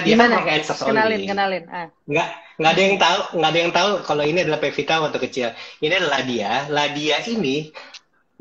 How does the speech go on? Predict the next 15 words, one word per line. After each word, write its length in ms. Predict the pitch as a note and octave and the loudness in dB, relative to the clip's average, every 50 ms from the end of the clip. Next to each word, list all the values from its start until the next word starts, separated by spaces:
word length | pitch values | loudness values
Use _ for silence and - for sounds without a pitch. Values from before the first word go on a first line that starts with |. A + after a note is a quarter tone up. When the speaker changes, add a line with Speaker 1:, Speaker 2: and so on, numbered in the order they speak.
| - _ _ | -20 _ _
Speaker 1:
punya 360 | - F3+ F#3 F#3+ F#3+ F#3+ F#3 F#3+ | -4 -4 -2 0 0 0 0 0
TikTok, 460 | - F#3+ F3+ - - - G#3+ A3+ A3+ - - D3 | 0 -2 -2 -2 -2 -4 -4 -2 -4 -6 -6 -4
dia 300 | D3 E3+ G3+ A#3 A#3 A3+ | -2 0 0 0 0 -2
kalau 640 | - F3 E3 D#3+ D#3 D3+ D3+ C#3+ C#3+ D3 D3 D3+ | -2 0 0 0 0 0 2 2 2 2 0 0
upload 400 | - F3 G#3 G#3 - F3 E3 D#3+ | 0 -2 -2 -2 -2 -2 -2 -2
tiap 240 | - D3 D3 C#3+ - | 0 0 0 0 0
hari 480 | - B2 B2 A#2+ C#3+ F3 G3+ F#3 - - - | -2 -2 -2 -2 -2 -2 -2 -4 -8 -12 -10
bisa 220 | D3 C#3+ C3+ - F3 | -8 -8 -6 -6 -4
sampai 280 | - F3 E3+ E3 F3 | -4 -2 -2 0 0
lima 220 | E3+ E3 D#3+ D#3+ D#3 | 0 0 0 0 0
kali. 320 | - E3 D#3+ D3 C3 B2+ - - - - _ _ _ _ _ _ _ _ _ _ G3+ | 0 0 0 0 0 -4 -8 -12 -20 -20 _ _ _ _ _ _ _ _ _ _ -8
Speaker 2:
Hmm. 560 | G3+ G3+ G3+ G#3 G#3 G3+ G3 F#3+ F#3 F3 E3+ - _ _ _ _ _ _ _ _ _ _ _ _ | -6 -4 -2 0 0 0 0 -2 -4 -6 -8 -14 _ _ _ _ _ _ _ _ _ _ _ _
Speaker 1:
Oke? 480 | C3 A2+ - B2+ C3 C#3+ E3 F#3 F#3 - - - - - - - | -10 -6 -2 0 2 2 2 0 -2 -4 -10 -18 -20 -20 -20 -12
Speaker 2:
Hmm, 160 | - G#3+ G#3 | -8 -4 -2
Speaker 1:
Dari, 240 | C3 C3 - F#3+ | 0 0 0 0